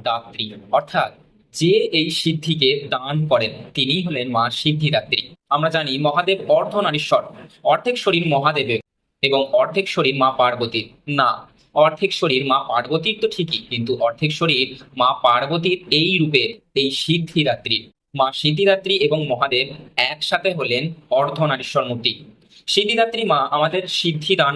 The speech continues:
করেন। আমরা ভক্তরা ওনার কাছে যা চাইবো উনি তাই দেবেন। না, পার্থিব জিনিস নয়, সিদ্ধি। মা সিদ্ধিদাত্রীর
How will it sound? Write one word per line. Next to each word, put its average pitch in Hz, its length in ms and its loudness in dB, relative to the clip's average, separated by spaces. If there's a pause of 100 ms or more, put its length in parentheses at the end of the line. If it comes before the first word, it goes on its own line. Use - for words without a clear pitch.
করেন। 120 200 2 (240)
আমরা 156 220 0
ভক্তরা 151 440 0 (160)
ওনার 165 260 -2
কাছে 196 180 -2 (140)
যা 147 100 2 (120)
চাইবো 143 300 0 (400)
উনি 160 180 0
তাই 139 240 0
দেবেন। 120 240 -2 (160)
না, 143 160 2 (200)
পার্থিব 160 460 2
জিনিস 185 320 0
নয়, 117 180 -2 (480)
সিদ্ধি। 156 580 -2 (260)
মা 139 120 4 (100)
সিদ্ধিদাত্রীর 190 640 2